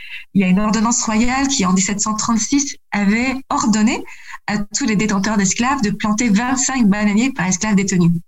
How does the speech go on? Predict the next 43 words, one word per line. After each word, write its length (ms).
Et 60
il 140
devait 400
leur 100
laisser 280
la 120
possibilité 400
d'en 120
planter 260
jusqu'à 260
cinquante 640
autres 280
sur 160
une 100
parcelle 280
de 120
terre 200
librement. 440
Ce 120
qui 120
fait 180
que 120
le 220
bananier 540
a 100
toujours 280
été 160
associé 440
chez 200
nous, 200
non 220
pas 100
à 40
la 120
culture 300
esclavagiste 640
comme 140
l'a 120
été 140
la 100
canne 180
à 60
sucre, 240